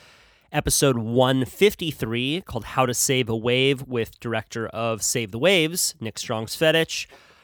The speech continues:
Number one seventy-three, titled The Future of Eating Meat with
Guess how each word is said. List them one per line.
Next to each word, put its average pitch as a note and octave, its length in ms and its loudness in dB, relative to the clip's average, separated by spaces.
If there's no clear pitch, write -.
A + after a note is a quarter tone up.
Number A3+ 160 8
one B3 240 8
seventy-three, D3+ 1000 2
titled A#2 320 0
The A#2 80 -4
Future B2+ 340 -6
of A2 80 -4
Eating A#2+ 380 -4
Meat E3 280 2
with B2 200 -6